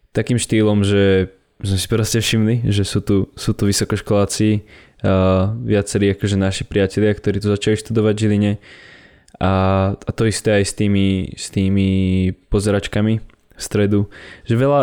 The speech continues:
veľa z tých vecí bolo takých nových vecí, e, čo sme púšťali na vodu. A, a vlastne našim cieľom od septembra, e, keďže nám odišiel kazateľ, e, Majo Cabadaj, tak, e, sme boli, že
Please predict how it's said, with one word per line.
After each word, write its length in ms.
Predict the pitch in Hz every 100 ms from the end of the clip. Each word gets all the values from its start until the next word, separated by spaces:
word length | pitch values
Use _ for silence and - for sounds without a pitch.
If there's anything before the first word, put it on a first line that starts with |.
| 123
veľa 160 | 143 147
z 80 |
tých 160 | - 120
vecí 180 | 113 -
bolo 160 | 117 113
takých 480 | 113 110 117 - -
nových 400 | 107 117 120 -
vecí, 480 | 104 101 123 127 -
e, 260 | - - 104 101
čo 160 | - 110
sme 80 | 104
púšťali 400 | 110 - 120 101
na 80 | 92
vodu. 240 | 98 117 131 _ _ _ _ _ _ _ _ _ _ _ - -
A, 400 | 101 101 101 92
a 140 | -
vlastne 480 | 107 107 - 117 107 - - _ _ -
našim 260 | - 131 139
cieľom 560 | - 107 104 135 127 -
od 240 | 101 92
septembra, 640 | - 98 - 107 113 135 139 - - - -
e, 240 | 98 98
keďže 720 | - 101 98 95 90 82 -
nám 320 | - 101 98 95
odišiel 400 | 101 110 - 104
kazateľ, 440 | 110 120 - 135
e, 100 | 135 - - 98 95
Majo 180 | 98 104
Cabadaj, 420 | - 107 107 104 101
tak, 240 | 104 - 107
e, 240 | 101 98
sme 240 | 101 104 95
boli, 240 | 101 101
že 240 | 98 95